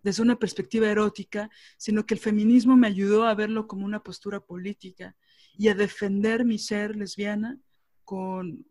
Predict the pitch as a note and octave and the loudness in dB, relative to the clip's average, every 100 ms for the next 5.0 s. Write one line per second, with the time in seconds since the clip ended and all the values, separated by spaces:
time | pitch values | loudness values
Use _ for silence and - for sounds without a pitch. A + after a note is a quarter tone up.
0 | - F#3+ F#3+ G#3+ A3+ - G#3+ - C#4 D#4 | -14 -8 -4 -2 -2 -4 -8 -4 -4 -4
1 | B3+ - - F#3+ G3 G#3+ A3 G3 G3+ B3 | -8 -12 -12 -6 -4 -4 -6 -8 -4 0
2 | G#3+ F#3 - F3+ - F#3 - - - - | 0 -4 -12 -14 -10 -12 -14 -20 -20 -20
3 | _ _ - B3 B3 B3 A#3 A3+ G3+ G3 | _ _ 4 4 8 6 6 4 -2 -2
4 | G3 G3+ G#3 - F#3 G3+ G#3+ G3 A3 | -2 -2 -2 -4 -4 -2 -4 -4 -8